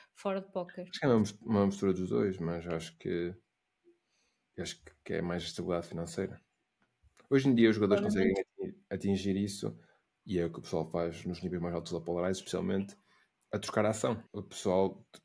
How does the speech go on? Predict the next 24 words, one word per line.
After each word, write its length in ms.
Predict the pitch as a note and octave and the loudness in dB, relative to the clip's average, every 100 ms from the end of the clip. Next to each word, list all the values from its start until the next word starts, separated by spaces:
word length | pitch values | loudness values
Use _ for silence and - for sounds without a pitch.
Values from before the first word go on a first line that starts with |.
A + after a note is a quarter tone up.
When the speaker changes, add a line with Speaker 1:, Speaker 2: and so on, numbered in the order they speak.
| _ | _
Speaker 2:
a 80 | - | -8
trocar 280 | F#2 - F#2 | -8 -4 0
a 60 | F#2 | 0
ação, 320 | F#2+ - G2+ | 0 0 0
a 160 | - | 0
trocar 260 | F#2+ - F#2+ | -6 0 2
a 60 | G2 | 2
ação 340 | - G2+ G2+ | 2 2 4
acontece 360 | G2+ G#2 G2 G2 | 2 0 0 0
muito 200 | G2 A#2+ | 0 0
isso, 100 | A#2 | 0
pode 200 | E2+ E2 | -2 0
jogar 140 | F#2 | 0
muitos 360 | F#2 F#2+ - - | 2 0 -4 -8
torneios 300 | F#2 F#2 F2 | -2 -2 -2
muito 460 | F2+ F2+ F#2 F#2 | -2 0 0 0
mais 200 | F#2 F#2+ | 0 -2
caros 440 | - G#2 A2 A#2+ - - - _ _ | 0 2 2 0 -6 -20 -20 _ _
e 80 | G#2+ | 2
nunca 240 | A2+ A#2 | 2 2
correm 320 | A2+ A2+ A2+ A2+ | 2 4 4 4
o 40 | |
risco 500 | G#2+ A#2 A2+ - A#2+ - - _ _ - | 2 0 0 -2 -4 -6 -20 _ _ -10
de, 500 | A2+ A2+ A2+ A#2 | 0 4 6 4